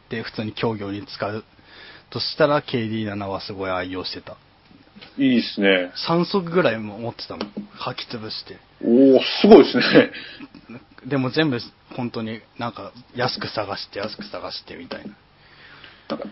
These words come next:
Speaker 2: 潰れやすいっていうのは聞いたんですけど、
Speaker 1: あー、
Speaker 2: ケーディー。
Speaker 1: 確かになんか外になんか、こう、なんて言うんだろう。す-、あの、フライワイヤー。
Speaker 2: はい。
Speaker 1: フライワイヤーが外に、あれ？外じゃないか。ちょっと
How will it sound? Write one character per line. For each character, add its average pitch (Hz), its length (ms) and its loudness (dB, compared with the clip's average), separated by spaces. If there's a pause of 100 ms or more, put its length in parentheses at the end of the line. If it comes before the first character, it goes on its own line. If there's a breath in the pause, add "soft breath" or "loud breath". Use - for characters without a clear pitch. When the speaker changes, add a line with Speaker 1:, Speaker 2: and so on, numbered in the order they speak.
Speaker 2:
潰 240 180 6
れ 233 100 12
や 220 120 12
す - 100 0
い 113 40 0
っ - 40 -6
て 113 100 0
い - 20 4
う 101 40 2
の 95 60 2
は 92 60 -4
聞 117 120 -4
い 104 40 -2
た 101 80 -2
ん 92 60 -4
で - 40 -14
す - 60 -14
け 104 60 -8
ど、 95 160 -8 (140)
Speaker 1:
あ - 20 -12
ー、 - 20 -2
Speaker 2:
ケ 113 80 4
ー 101 60 4
デ 98 140 -2
ィ - 20 -6
ー。 - 20 -10
Speaker 1:
確 208 140 -4 (260)
か 156 140 -10
に 131 180 -6
な 139 120 0
ん 139 40 -4
か 127 100 -4
外 214 300 2
に 151 160 2
な 123 120 0
ん 123 100 -4
か、 104 280 -8 (220)
こ 104 1160 -10 (360)
う、 - 40 -20
な 110 60 -12
ん 101 80 -12
て - 60 -20
言 95 80 -12
う 85 40 -16
ん - 40 -18
だ - 0 -
ろ - 80 -20
う。 - 20 -20 (160)
す-、 - 440 -18 (520)
あ - 20 -14
の、 101 300 -14
フ - 140 -4
ラ 139 140 2
イ 160 60 2
ワ 160 140 6
イ 117 80 -2
ヤ 98 100 -10
ー。 - 800 0
Speaker 2:
は 101 140 12
い。 - 60 -4 (160)
Speaker 1:
フ - 100 -10
ラ 143 140 2
イ 147 80 2
ワ 151 120 4
イ 131 100 0
ヤ 107 120 -6
ー - 20 -14
が 104 120 -10
外 139 240 -6
に、 101 180 -10 (400)
あ 123 60 -10
れ？ 208 100 -4
外 - 300 -8
じ 113 60 -10
ゃ - 20 -12
な 104 100 -12
い 101 60 -14
か。 101 100 -12
ち - 120 -10
ょ - 40 -10
っ - 20 -20 (100)
と 90 180 -10